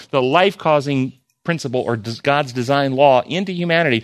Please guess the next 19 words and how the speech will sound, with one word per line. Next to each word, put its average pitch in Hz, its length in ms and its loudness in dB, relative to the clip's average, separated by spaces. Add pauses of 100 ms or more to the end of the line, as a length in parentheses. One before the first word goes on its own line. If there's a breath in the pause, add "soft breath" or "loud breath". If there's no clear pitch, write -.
(160 loud breath)
And 135 200 -2
thus 151 240 2
he 156 80 -2
would 117 240 -4
die, 220 380 2
but 147 240 0
he 156 120 -4
would 123 160 -2
rise 127 320 0
again. 127 240 0
It 104 80 -6
was 98 120 -10
the - 80 -12
predictable 135 440 -4
outcome. 117 400 -2 (280)
You 101 100 -10
can 120 120 -6
predict 127 300 -6
it. - 100 -16